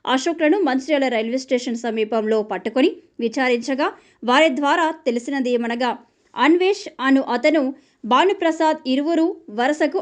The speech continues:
అన్నతమ్ముళ్ళు. అశోక్ వీరికి స్నేహితుడు. అన్వేష్, భానుప్రసాద్ వీరిద్దరూ నెన్నెల్ మండలానికి చెందిన మరో ఇద్దరు కామెర మధు, దుగుట దిలీప్లతో కలిసి గత కొన్ని సంవత్సరాలుగా నెన్నెల్ మండలంలోని అమాయక ప్రజలను బెదిరిస్తూ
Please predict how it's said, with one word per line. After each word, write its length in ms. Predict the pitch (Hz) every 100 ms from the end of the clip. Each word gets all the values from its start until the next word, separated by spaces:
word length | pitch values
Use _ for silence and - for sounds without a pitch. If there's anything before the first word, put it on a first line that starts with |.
| -
అన్నతమ్ముళ్ళు. 680 | 233 233 233 233 214 208 - _ -
అశోక్ 440 | 262 262 311 320
వీరికి 280 | 269 269 370
స్నేహితుడు. 520 | 381 233 214 214 196 - _ _ _ -
అన్వేష్, 500 | 247 294 330 427 440 -
భానుప్రసాద్ 760 | 233 247 311 311 294 285 294 302
వీరిద్దరూ 500 | 233 247 247 294 302
నెన్నెల్ 420 | 277 269 311 330
మండలానికి 460 | 277 247 240 226 226
చెందిన 380 | 226 240 277 262 262 208
మరో 260 | 196 226
ఇద్దరు 400 | 254 233 285 294 262 - _ -
కామెర 360 | 302 311 330 311
మధు, 360 | 277 285 311 359 - _ -
దుగుట 340 | 269 302 311
దిలీప్లతో 600 | 247 262 262 247 240 240
కలిసి 380 | 226 208 233 330 370 - _ -
గత 180 | 262 311
కొన్ని 260 | 392 359 339
సంవత్సరాలుగా 600 | 320 277 262 269 247 254
నెన్నెల్ 360 | 240 226 262 277
మండలంలోని 640 | 254 226 226 220 247 311 311 -
అమాయక 460 | 226 277 302 285
ప్రజలను 480 | 262 247 226 254 233
బెదిరిస్తూ 460 | 214 202 220 -